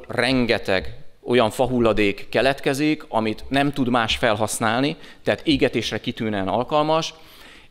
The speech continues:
Ezt a fa-, a, ezt a faaprítékot be tudjuk fogadni, föl tudjuk használni.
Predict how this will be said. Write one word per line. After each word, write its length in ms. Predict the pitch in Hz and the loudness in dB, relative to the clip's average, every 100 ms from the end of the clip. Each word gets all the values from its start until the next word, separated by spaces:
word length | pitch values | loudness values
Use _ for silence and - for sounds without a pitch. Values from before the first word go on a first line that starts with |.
| - | -2
Ezt 320 | 135 143 - | 0 0 -4
a 60 | |
fa-, 240 | 127 135 135 | -2 0 2
a, 280 | 117 117 131 | 4 4 2
ezt 140 | - | -4
a 40 | |
faaprítékot 840 | 131 135 131 131 131 120 123 113 - - | 0 2 2 0 0 2 2 2 0 -18
be 220 | - 120 113 | -4 -2 0
tudjuk 300 | 151 139 135 | 0 0 0
fogadni, 360 | 131 123 113 | 2 2 2
föl 220 | 107 117 | 2 2
tudjuk 300 | 110 104 98 | 2 0 -2
használni. 520 | 104 98 - 87 80 | -2 -2 -2 -2 -4